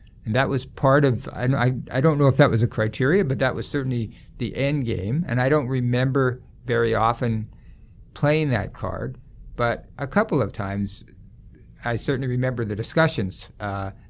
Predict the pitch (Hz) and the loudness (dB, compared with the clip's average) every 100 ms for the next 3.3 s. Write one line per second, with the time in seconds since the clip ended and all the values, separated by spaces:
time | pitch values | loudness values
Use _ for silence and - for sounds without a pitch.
0 | - - 117 - 123 110 131 127 127 - | -20 -10 -8 -2 -2 -2 -2 -2 -4 -6
1 | 127 104 117 117 113 110 104 - 135 127 | -4 -2 -4 -2 -4 -4 -6 0 0 0
2 | 101 95 98 98 110 - - - - - | -2 -6 -6 -4 -6 -6 -14 -20 -14 -6
3 | 127 170 | 0 0